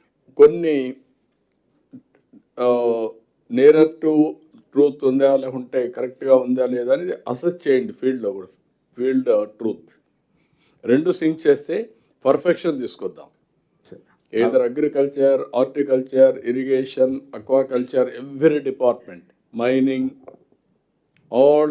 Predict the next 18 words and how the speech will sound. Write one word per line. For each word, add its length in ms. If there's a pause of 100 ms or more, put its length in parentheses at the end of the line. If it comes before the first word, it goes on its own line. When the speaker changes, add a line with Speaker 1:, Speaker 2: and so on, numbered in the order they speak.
Speaker 1:
departments 640
will 180
establish 560 (1300)
exact, 520 (160)
uh, 240 (280)
position 420
of 140
that 120 (120)
month. 180 (260)
Speaker 2:
Yes, 140
sir. 100 (680)
ఈ, 40 (720)
ఈ 40 (100)
మైనర్ 280
ఇరిగేషన్ 440
ట్యాంకుల 380 (140)
విషయంలో 340 (120)
కూడా 200